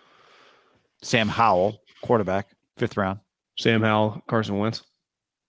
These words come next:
Speaker 1: Sam Howell, Carson Wentz. How's Carson gonna handle if Sam Howell has a good,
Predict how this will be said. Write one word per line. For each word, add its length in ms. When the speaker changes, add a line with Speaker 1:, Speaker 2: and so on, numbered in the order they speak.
Speaker 1:
Sam 240
Howell, 200
Carson 360
Wentz. 280
How's 180
Carson 320
gonna 140
handle 280
if 80
Sam 200
Howell 160
has 160
a 40
good, 220